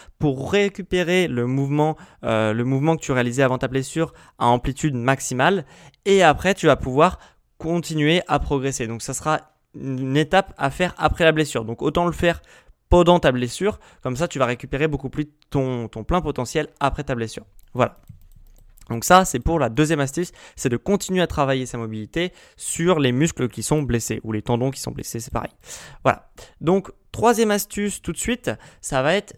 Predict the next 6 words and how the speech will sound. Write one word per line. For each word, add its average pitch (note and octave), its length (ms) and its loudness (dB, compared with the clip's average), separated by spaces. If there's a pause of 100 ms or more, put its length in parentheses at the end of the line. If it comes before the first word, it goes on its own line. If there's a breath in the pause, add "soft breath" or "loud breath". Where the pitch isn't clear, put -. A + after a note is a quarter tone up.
de D#3 480 2
faire D3+ 440 -2
des B2 220 -2
efforts F3+ 340 0
cardiovasculaires. D3 800 2 (140)
Pourquoi ? F3+ 600 2